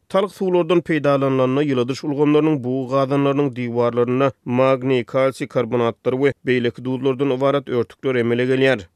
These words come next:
Bu ýagdaý gazanyň tiz hatardan çykmagyny eltip bilýär. Şeýlede himiklere görä,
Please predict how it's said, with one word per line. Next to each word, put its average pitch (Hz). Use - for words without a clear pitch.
Bu 196
ýagdaý 185
gazanyň 143
tiz 147
hatardan 131
çykmagyny 120
eltip 117
bilýär. 131
Şeýlede 135
himiklere 202
görä, 175